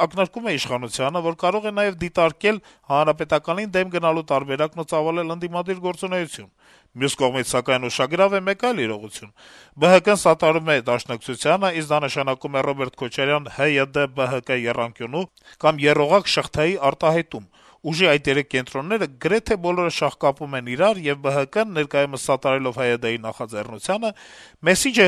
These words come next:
հղում նաև Կոնգրեսին առ այն, որ ամենևին չի պատրաստվում հրաժարվել Ռոբերտ Քոչարյանից, ինչը պնդում կամ որպես նախապայման է դնում Լևոն Տեր-Պետրոսյանը։ Այս պարագայում պետք է ենթադրել, որ Բարգավաճ Հայաստանը կամ ցույց է տալիս հանրապետականին, որ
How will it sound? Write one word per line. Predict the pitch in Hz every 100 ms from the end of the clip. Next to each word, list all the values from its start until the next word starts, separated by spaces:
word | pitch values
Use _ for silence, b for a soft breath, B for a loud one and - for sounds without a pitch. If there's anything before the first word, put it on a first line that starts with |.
| 180
հղում | 196 247
նաև | 247 247 -
Կոնգրեսին | 254 262 269 - 196
առ | 135 127
այն, | 143 196 B B -
որ | 214
ամենևին | 196 196 190 202 247
չի | - 269
պատրաստվում | 247 190 180 - 190
հրաժարվել | 165 156 165 165 196 170
Ռոբերտ | 185 180 - 196
Քոչարյանից, | 185 202 208 220 156 - - B B B _ 175
ինչը | 185 175 151
պնդում | 160 165 156 208 214
կամ | 185 160
որպես | 160 175 -
նախապայման | 147 165 - 147 160 190 185
է | 165
դնում | 180 185
Լևոն | 160 160 165
Տեր-Պետրոսյանը։ | 170 156 180 180 180 - 180 107 - b b b b b
Այս | 139 160
պարագայում | 151 151 151 156 165
պետք | 170 - 120
է |
ենթադրել, | 117 - 120 156 202
որ | 170
Բարգավաճ | 156 143 151 147 147 -
Հայաստանը | 131 123 131 127
կամ | - 131 -
ցույց | 226 -
է | 160
տալիս | 147 135 131 -
հանրապետականին, | 135 135 131 131 139 147 139 147
որ | 139